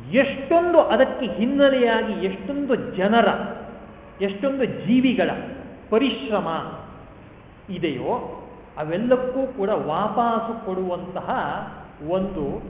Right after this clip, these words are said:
ಯಾವ ಪ್ರಕ್ರಿಯೆ ಇದೆಯೋ, ಅದಕ್ಕೆ ಯಜ್ಞ ಅಂತ ಹೇಳ್ತಾರೆ. ಅದನ್ನ ಇಂಗ್ಲಿಷ್ನಲ್ಲಿ ಕರೆಯುವುದಾದ್ರೆ ಸ್ಯಾಕ್ರಿಫೈಸ್ ಅಂತ ಕರಿಬಹುದು.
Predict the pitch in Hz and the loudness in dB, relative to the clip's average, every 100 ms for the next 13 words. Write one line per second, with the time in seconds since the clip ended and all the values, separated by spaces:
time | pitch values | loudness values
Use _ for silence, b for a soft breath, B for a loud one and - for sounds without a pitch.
0 | - 151 165 202 208 - 226 - - 277 | -6 -2 2 2 0 0 -2 -2 -2 -2
1 | 240 208 165 160 247 185 151 151 151 - | 0 0 0 -2 0 2 0 -2 -4 -4
2 | - 208 139 160 151 151 156 165 143 135 | -6 -6 -4 -6 -6 -4 -4 -4 -4 -6
3 | 131 127 202 - - - - - - - | -10 -8 -8 -8 -14 -18 -20 -20 -20 -20
4 | - - - 196 233 226 - 190 277 285 | -20 -20 -4 0 2 0 -2 -2 0 0
5 | 233 196 208 185 - 180 196 175 147 165 | 0 -2 -4 -6 -4 -2 0 0 -2 -2
6 | - - 214 254 262 226 208 185 175 160 | -4 -2 0 2 0 -2 -2 -2 0 -2
7 | 151 143 123 127 254 151 127 110 - | -4 -8 -10 -12 -12 -10 -12 -14 -18